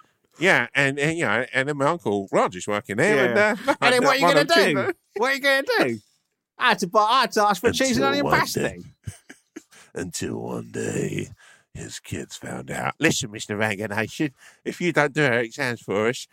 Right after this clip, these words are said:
Speaker 1: we're gonna come clean and tell the headmistress what you're all about."
Speaker 2: <laughs> Oh, no, you can't do that.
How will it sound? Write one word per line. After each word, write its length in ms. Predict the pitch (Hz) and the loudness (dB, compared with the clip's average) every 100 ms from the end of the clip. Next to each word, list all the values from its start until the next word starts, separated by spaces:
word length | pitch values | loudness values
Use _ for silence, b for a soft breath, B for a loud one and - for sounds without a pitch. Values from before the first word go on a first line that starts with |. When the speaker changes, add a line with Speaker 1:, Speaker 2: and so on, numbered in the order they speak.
| b - | b -6
Speaker 1:
we're 60 | |
gonna 180 | 127 127 | -2 0
come 300 | - 147 127 | 0 -2 -2
clean 260 | - 156 107 | -2 -2 -2
and 80 | 110 | -6
tell 180 | 135 | -4
the 100 | 123 | 0
headmistress 460 | 123 120 147 - 139 | 0 0 -6 -6 -8
what 140 | 131 | -6
you're 160 | 120 131 | -2 0
all 140 | 131 120 | 0 0
about." 480 | 147 135 107 - - | 2 2 4 0 0
Speaker 2:
<laughs> 40 | |
Oh, 120 | - | 2
no, 100 | 262 | 4
you 160 | 294 254 | 4 2
can't 340 | - 494 302 | 4 4 4
do 180 | 240 220 | 4 4
that. 420 | 240 294 233 302 | 4 4 4 0